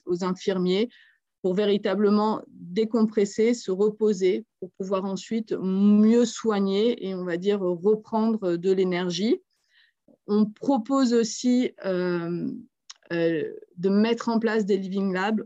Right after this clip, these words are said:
dans beaucoup de cas sans doute éphémères, qui pour nous répondent à deux objectifs.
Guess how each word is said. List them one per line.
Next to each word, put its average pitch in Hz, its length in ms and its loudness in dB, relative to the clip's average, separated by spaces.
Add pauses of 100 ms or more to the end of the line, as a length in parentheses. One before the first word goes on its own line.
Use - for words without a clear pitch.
dans 196 160 -2
beaucoup 214 300 -2
de 220 100 -8
cas 226 180 0
sans 190 180 -4
doute 185 200 -8
éphémères, 214 640 0 (500)
qui 226 100 -4
pour 233 200 2
nous 262 120 6
répondent 247 360 4
à 220 60 2
deux 214 300 0
objectifs. 202 600 -4